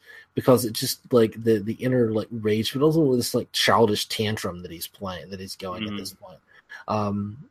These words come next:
Speaker 1: and I, and I think that's a great, like, performance moment from De Niro, and, uh, you could definitely see kinda Cagney doing something similar from that. And then,
Speaker 2: Yeah.
Speaker 1: of course, that feeds into, like, Tony Soprano and all the other, like,
Speaker 2: Right.
Speaker 1: it's,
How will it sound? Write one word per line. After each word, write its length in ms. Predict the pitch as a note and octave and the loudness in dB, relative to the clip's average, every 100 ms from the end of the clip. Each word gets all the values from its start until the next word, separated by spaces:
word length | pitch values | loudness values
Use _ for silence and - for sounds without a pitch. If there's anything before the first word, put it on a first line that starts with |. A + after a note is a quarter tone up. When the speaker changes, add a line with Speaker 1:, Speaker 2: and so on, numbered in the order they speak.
| _ _ _ _ - | _ _ _ _ -2
Speaker 1:
and 120 | B2+ | 2
I, 40 | |
and 200 | B2+ A#2 | 2 2
I 60 | A#2+ | 2
think 200 | D3 C#3+ | 4 6
that's 220 | B2 - | 4 2
a 40 | G#2+ | -2
great, 440 | A#2+ A2 G#2+ - | 2 4 4 2
like, 240 | G2+ F#2+ | -8 -10
performance 560 | - A2 - G#2 A2+ - | -10 -8 -4 -4 -4 -2
moment 260 | A2+ A2+ F#2+ | -2 -2 -4
from 300 | A#2+ G#2+ G#2 | -2 -2 -2
De 100 | G#2+ | 0
Niro, 480 | A2 A#2 A#2 B2 - - - - | 0 2 2 0 -2 -20 -10 0
and, 200 | A2+ A2 | 0 2
uh, 160 | G#2 G2 | 0 4
you 140 | C#3 | 4
could 140 | C#3 C#3 | 8 8
definitely 300 | D3 C#3 B2 | 8 8 4
see 360 | - A2+ G#2+ | 2 2 2
kinda 240 | G2 A2 G2+ | 0 -4 -2
Cagney 420 | - A2 F#2 F#2+ | 0 0 0 -4
doing 300 | G2+ F#2+ F#2 | -2 -4 -6
something 300 | G#2+ F#2 F2+ | -8 -8 -10
similar 320 | - G2 F2+ | -8 -8 -10
from 160 | - E2 | -12 -14
that. 220 | - - | -14 -2
And 140 | C#3+ D3+ | 8 10
then, 200 | C#3+ - - | 8 4 2
Speaker 2:
Yeah. 120 | B2 | 6
Speaker 1:
of 60 | G2+ | 8
course, 200 | C#3 - | 8 6
that 180 | C#3+ C3 | -2 4
feeds 240 | D3 B2+ | 6 8
into, 160 | C#3 C3 | 8 8
like, 220 | A#2 - | 6 2
Tony 260 | - B2+ | 2 2
Soprano 720 | A#2 G#2+ - A2+ A2 G#2+ G#2+ | 2 -4 0 2 2 2 0
and 100 | G2+ | 0
all 120 | G2+ G2 | -2 -2
the 140 | G2 | -2
other, 100 | G2+ | 0
like, 160 | A#2+ A#2+ | 6 8
Speaker 2:
Right. 140 | A2+ | 8
Speaker 1:
it's, 200 | G2 - | 4 -8